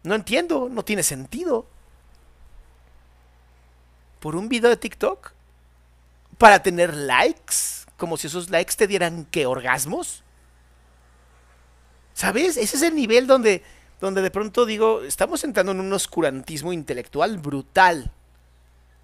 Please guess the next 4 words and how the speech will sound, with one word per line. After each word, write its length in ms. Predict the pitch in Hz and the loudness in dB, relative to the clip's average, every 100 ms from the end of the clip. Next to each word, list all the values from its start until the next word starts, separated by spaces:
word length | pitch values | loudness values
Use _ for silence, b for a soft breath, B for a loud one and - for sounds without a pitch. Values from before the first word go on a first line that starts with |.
| _ _ _ _ _ _ _ _ _ _ _ _ - | _ _ _ _ _ _ _ _ _ _ _ _ -8
Pero 220 | 147 107 | -6 -6
de 120 | 117 | -10
verdad 300 | 107 117 202 | -6 0 2
brutal. 540 | 185 131 180 151 113 | 2 0 2 2 0